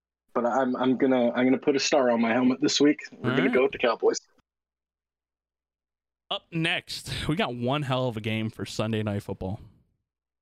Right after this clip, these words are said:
Speaker 2: It's gonna be the Cincinnati Bengals at the Baltimore Ravens. Ravens are three-point favorites. This one's fucking hard. Um,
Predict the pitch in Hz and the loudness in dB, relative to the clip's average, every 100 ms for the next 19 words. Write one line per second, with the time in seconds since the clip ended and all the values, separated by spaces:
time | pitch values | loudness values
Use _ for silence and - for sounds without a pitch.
0 | _ _ _ _ _ 147 139 127 - 175 | _ _ _ _ _ -4 -2 -4 -4 -4
1 | 180 190 180 180 160 139 147 143 147 139 | -4 -2 -2 -2 -4 -4 -4 -2 -4 -6
2 | - 127 135 - - 131 131 123 113 - | -6 -4 -4 -4 -4 -2 -2 -2 -4 -4
3 | 120 113 110 110 - 107 101 104 98 92 | -4 -2 -2 -4 -6 -4 -2 -2 -4 -8
4 | 107 101 117 139 160 131 117 123 127 - | -8 -4 -2 -2 -2 -4 -6 -4 -4 -4
5 | 120 - 110 104 82 - - _ _ _ | -8 -6 -8 -6 -8 -10 -16 _ _ _
6 | _ _ _ _ _ _ 135 139 165 160 | _ _ _ _ _ _ -6 -2 -2 -2
7 | 151 - - 120 104 101 101 92 92 - | -2 -8 -6 -6 -4 -6 -4 -6 -8 -12
8 | _ _ _ _ _ 127 117 110 104 101 | _ _ _ _ _ -4 -2 -2 -2 -2
9 | 104 | -2